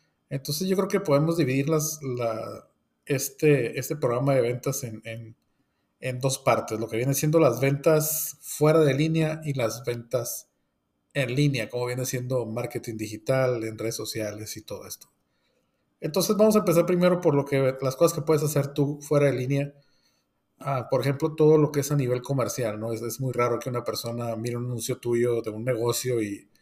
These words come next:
y te contrate por teléfono, ¿no? O por mensaje, como podría ser el caso de una, de,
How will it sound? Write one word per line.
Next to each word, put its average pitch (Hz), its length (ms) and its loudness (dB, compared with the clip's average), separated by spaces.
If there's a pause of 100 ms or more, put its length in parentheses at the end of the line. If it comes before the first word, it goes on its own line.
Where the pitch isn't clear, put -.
(400)
y 120 80 -6
te 117 100 0
contrate 113 540 2
por 113 180 -4
teléfono, 117 460 0
¿no? 139 100 4
O 110 400 0
por 104 240 -4
mensaje, 113 420 -2
como 104 220 -14
podría 107 240 -2
ser 113 160 -2
el 110 80 -6
caso 113 300 -2
de 113 80 -2
una, 110 500 -12 (760)
de, 104 840 -4